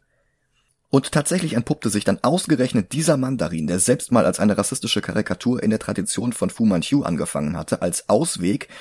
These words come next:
wie Shang-Chi ohne die Rechte an Sax Romers Figuren funktionieren konnte.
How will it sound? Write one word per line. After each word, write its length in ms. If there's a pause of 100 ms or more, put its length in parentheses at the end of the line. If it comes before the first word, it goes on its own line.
(200)
wie 160
Shang-Chi 640
ohne 260
die 100
Rechte 300
an 140
Sax 260
Romers 320
Figuren 340
funktionieren 540
konnte. 320